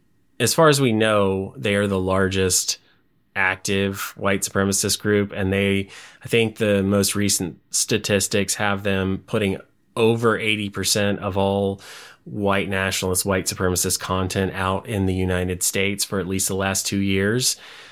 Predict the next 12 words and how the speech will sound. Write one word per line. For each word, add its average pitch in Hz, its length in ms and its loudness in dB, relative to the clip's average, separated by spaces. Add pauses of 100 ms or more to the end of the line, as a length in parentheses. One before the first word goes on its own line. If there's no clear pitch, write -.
(180)
which 107 260 0
is 107 300 2 (260)
quite 139 280 4
a 110 100 2
significant 101 680 0
number. 101 480 2 (340)
But 113 120 0
as 113 160 2
we 113 60 0
said, 90 300 0
they're 95 140 0
obsessed 123 760 0